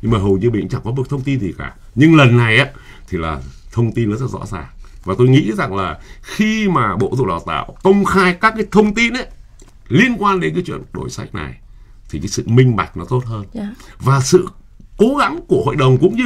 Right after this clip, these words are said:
Speaker 1: của tác giả nó sẽ tốt hơn. Bởi vì xã hội là hoàn toàn là có nhiều thông tin để mà có thể bình luận đúng được. Thì tôi nghĩ rằng là tuy chúng ta có rất nhiều khó khăn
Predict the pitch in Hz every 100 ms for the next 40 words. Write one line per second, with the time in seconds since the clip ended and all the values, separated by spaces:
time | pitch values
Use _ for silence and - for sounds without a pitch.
0 | 180 107 123 185 147 78 87 123 123 95
1 | 156 143 131 - - 95 98 92 - -
2 | - - - 120 185 202 - - 85 90
3 | 85 98 87 76 - - 69 80 - 131
4 | 120 110 78 92 - 110 95 - - 87
5 | 78 - 71 78 69 57 - - 104 131
6 | - - - - - - 76 71 - 147
7 | 180 - 349 359 - 92 85 82 73 69
8 | - - - - 170 156 170 139 175 233
9 | 269 196 - 117 110 139 120